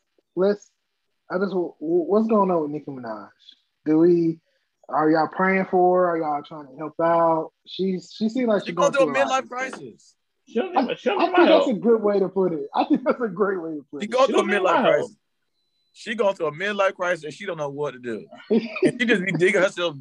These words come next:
Speaker 2: these dippy dippy holes. Like, and just, and
Speaker 3: I know, I
Speaker 2: sometimes
Speaker 3: know
Speaker 2: you
Speaker 3: one
Speaker 2: just gotta
Speaker 3: thing.
Speaker 2: know.
Speaker 3: Somebody take her phone from her. Know that.
Speaker 2: And I'm saying, sometimes you just
Speaker 3: Take
Speaker 2: go,
Speaker 3: that
Speaker 2: "You know
Speaker 3: phone
Speaker 2: what?
Speaker 3: from
Speaker 2: Just
Speaker 3: her.
Speaker 2: stop." The fact, and it's like, to me, she got, she going to that same Kanye problem where it's like, there's nobody there to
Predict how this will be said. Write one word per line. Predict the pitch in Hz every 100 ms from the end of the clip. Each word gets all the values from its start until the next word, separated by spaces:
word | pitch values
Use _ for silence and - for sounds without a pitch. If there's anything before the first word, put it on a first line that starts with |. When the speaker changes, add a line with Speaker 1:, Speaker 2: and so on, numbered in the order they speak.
| 123
Speaker 2:
these | 160
dippy | 139 160 202
dippy | 208 202 185
holes. | 175 165 160 156 151 - _ _ - - _ -
Like, | 170 180 175 165 151 139 _ _ -
and | 180 180
just, | 240 208
and | 156
Speaker 3:
I | 151
know, | 165 147
I | 170
Speaker 2:
sometimes |
Speaker 3:
know | 165
Speaker 2:
you | 165
Speaker 3:
one | 208
Speaker 2:
just | 226
gotta | 160
Speaker 3:
thing. | 151 104
Speaker 2:
know. | - _ _ _ _ _ _ _ _ _ _ _ _
Speaker 3:
Somebody | - 165 165
take | 165 139
her |
phone | 143 170
from | 165 131
her. | 131 131 _ _
Know | 131 135
that. | 151 123 -
Speaker 2:
And | 285
I'm | 302
saying, | 220
sometimes | 302 311 285
you | 302
just | 262
Speaker 3:
Take | 226
Speaker 2:
go, | 214
Speaker 3:
that | 180 185
Speaker 2:
"You |
know | 254
Speaker 3:
phone | 247
Speaker 2:
what? | 254
Speaker 3:
from |
Speaker 2:
Just | 269 139
Speaker 3:
her. |
Speaker 2:
stop." | 196 170 - _ _ _
The | -
fact, | 151 277 -
and | 208
it's | 208 226
like, | 208 160
to | 190
me, | 214 294
she | -
got, | 226 190 165
she | - 214
going | 196 208
to | 196
that | 165
same | - 180 190 185 175 _ _ _ _ _ -
Kanye | 160 196 202 208
problem | 202 208 214 208
where | 165 170
it's | 156
like, | 165 143
there's | 170
nobody | 147 160 196 180 175
there | 165 170
to | 175